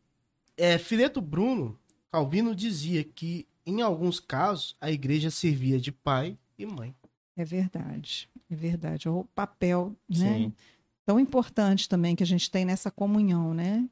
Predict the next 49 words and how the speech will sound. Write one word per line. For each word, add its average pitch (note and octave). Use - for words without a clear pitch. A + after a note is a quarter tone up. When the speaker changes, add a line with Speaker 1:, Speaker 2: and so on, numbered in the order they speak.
Speaker 1:
Que -
a C#3+
gente C3+
Speaker 2:
Com E3+
nossos E3
irmãos. D#3+
A D#3+
gente E3
aprende A3
e -
ensina, F3
né? G#3+
E -
cresce. E3
Speaker 1:
A C3+
gente D3
até E3+
teve E3+
aqui E3
no, C#3
com C3
o A#2
Valdes, D#3+
a A#2
gente C3
até D3+
falou F#3+
que C3
a D#3
maioria F3
dos -
filhos E3+
hoje, D#3
no D3
documento, D#3+
só E3
tem E3+
às E3+
vezes F3
o F#3
nome F#3
da G#3
mãe F#3
no C#3+
Brasil. F3
Speaker 2:
Uhum. F#3
Speaker 1:
Muitos G#3
deles, B2+
né? F3+